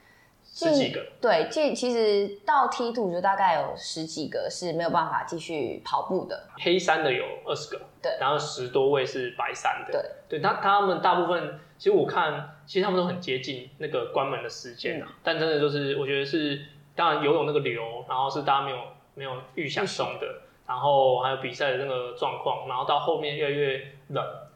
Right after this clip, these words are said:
Speaker 2: 好，好想下去比看看，到底是怎么样的，的情况这样子。对，所以其实我们在就是荧幕面前看的时候，其实都热血沸腾啊。
Speaker 1: 嗯。
Speaker 2: 但是很多人在问说，接下来会不会再，再举办一次？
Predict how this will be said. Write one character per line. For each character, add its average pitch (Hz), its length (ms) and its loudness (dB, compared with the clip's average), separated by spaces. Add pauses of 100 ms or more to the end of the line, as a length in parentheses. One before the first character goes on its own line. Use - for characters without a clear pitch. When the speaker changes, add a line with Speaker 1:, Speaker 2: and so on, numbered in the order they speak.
(140)
Speaker 2:
好， 127 260 -6
好 147 220 2
想 131 220 2
下 147 100 2
去 143 120 2
比 143 180 -8
看 - 220 -14
看， 127 200 -4
到 - 140 4
底 151 140 2
是 175 160 0
怎 156 200 -6
么 127 140 -4
样 151 220 0
的， 131 240 0
的 143 160 2
情 131 340 -4
况 131 320 2
这 135 60 -4
样 127 100 -4
子。 - 560 -16
对， - 80 -12
所 190 160 4
以 170 400 4
其 214 140 0
实 - 20 4
我 202 80 6
们 143 80 2
在 170 460 2 (240)
就 156 100 -8
是 147 360 0
荧 147 260 -4
幕 156 360 -2 (680)
面 180 180 0
前 131 200 0
看 135 520 0
的 131 100 0
时 135 160 -2
候， 135 100 2
其 139 140 -2
实 139 60 -2
都 147 160 6
热 156 120 6
血 143 240 0
沸 - 200 -4
腾 - 160 -10
啊。 - 100 -20 (120)
Speaker 1:
嗯。 175 140 -14
Speaker 2:
但 170 80 -4
是 180 380 0
很 143 220 -2
多 175 180 6
人 139 80 0
在 147 120 2
问 147 200 0
说， 127 240 -6
接 135 180 -4
下 135 160 -2
来 123 60 -4
会 135 80 -2
不 131 60 -2
会 131 100 -2
再， 127 140 -4
再 131 180 -4
举 127 180 -10
办 120 160 -6
一 - 60 -12
次？ - 260 -16